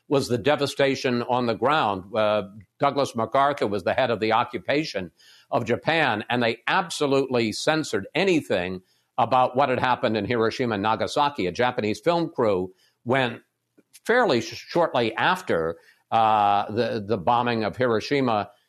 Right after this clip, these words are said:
uh, there to the ground and took video showing the devastation, and it was, it was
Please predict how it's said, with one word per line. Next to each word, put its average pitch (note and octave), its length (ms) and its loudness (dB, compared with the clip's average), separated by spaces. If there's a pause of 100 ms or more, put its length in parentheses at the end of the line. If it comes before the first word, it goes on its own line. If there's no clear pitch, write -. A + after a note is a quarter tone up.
(200)
uh, G#2+ 440 2 (140)
there B2+ 380 2
to C3 120 -4
the G#2 120 -2
ground C3 440 2
and A2+ 220 -2
took G2 260 -2
video A2+ 460 2
showing A#2+ 320 0
the G#2+ 80 0
devastation, A2 920 -2
and A#2 160 -2
it A2 120 -4
was, G2 500 -6
it A#2 160 -4
was G2 400 -4